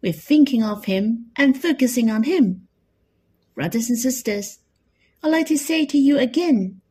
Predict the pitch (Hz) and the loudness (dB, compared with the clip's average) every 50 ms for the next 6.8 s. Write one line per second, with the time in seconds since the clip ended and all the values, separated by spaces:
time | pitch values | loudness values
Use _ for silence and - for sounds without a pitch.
0 | _ _ _ _ _ _ _ _ - 202 190 220 220 214 214 208 196 196 196 190 | _ _ _ _ _ _ _ _ -10 -6 -4 -4 -2 -2 -2 -2 -2 -2 -2 -2
1 | - 262 277 247 240 214 214 208 214 214 214 214 - - 320 269 - - - - | -2 -2 0 0 0 -2 -2 -2 -2 -2 -4 -4 -2 0 0 0 0 -2 -6 -12
2 | - - - _ _ _ _ _ _ - - 262 220 196 196 214 214 214 - - | -12 -12 -12 _ _ _ _ _ _ -6 -4 -2 -2 -2 -2 -2 -4 -6 -8 -12
3 | - _ _ _ _ _ _ - 240 226 220 208 196 - - - - 320 285 269 | -16 _ _ _ _ _ _ -4 -2 -2 -2 -2 -4 -4 -8 -6 -2 0 2 2
4 | 254 233 - - 220 208 208 214 226 220 - - 262 254 254 233 - - - - | 2 0 0 -2 -4 -2 -2 -4 -4 -4 -2 -2 -2 0 -2 -2 -4 -6 -4 -2
5 | 269 262 262 254 254 254 254 247 240 254 339 349 330 285 233 190 185 202 - _ | 0 2 4 4 4 4 4 4 4 4 4 2 2 0 -2 -2 -6 -10 -12 _
6 | _ _ _ _ _ - 185 175 165 - - 285 247 226 240 240 | _ _ _ _ _ -12 -10 -10 -8 -4 -2 0 2 2 0 0